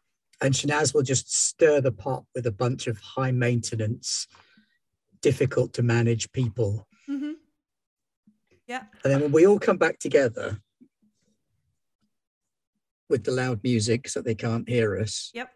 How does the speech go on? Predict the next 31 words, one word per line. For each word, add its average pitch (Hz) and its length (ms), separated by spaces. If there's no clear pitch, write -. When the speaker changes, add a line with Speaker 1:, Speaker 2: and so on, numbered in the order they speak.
Speaker 1:
and 110 100
they're 110 60
sitting - 300
close 110 260
together 113 420
and, 101 140
and 107 200
eating 110 400
things 104 380
so 110 80
they 104 140
can't 113 260
see - 180
our 101 140
mouths, 104 560
Speaker 2:
Yep. 220 180
Speaker 1:
we 143 240
need 151 360
to 143 180
decide 127 640
on 113 380
what 135 220
information 123 600
we 113 120
can 117 580
reveal 110 640
or 113 180
are 107 140
willing 123 320
to 120 140
reveal 110 460